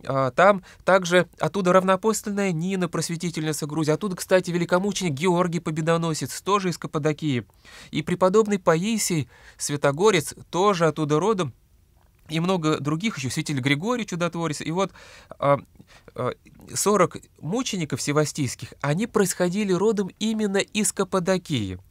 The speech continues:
Видимо, эти места, вот там рядом проповедовал апостол Павел, и, м, там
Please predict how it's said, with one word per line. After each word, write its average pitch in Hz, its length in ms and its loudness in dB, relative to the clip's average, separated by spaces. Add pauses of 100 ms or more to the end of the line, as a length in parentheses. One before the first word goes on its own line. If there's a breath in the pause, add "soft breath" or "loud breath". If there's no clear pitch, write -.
(340 loud breath)
Видимо, 208 580 2 (260 loud breath)
эти 202 240 -2
места, 226 560 0 (240 soft breath)
вот 131 180 -6
там 147 240 4
рядом 151 320 4
проповедовал 143 760 2
апостол 131 520 -2
Павел, 214 480 4 (360 loud breath)
и, 139 200 -2
м, 135 400 -6 (220)
там 185 240 6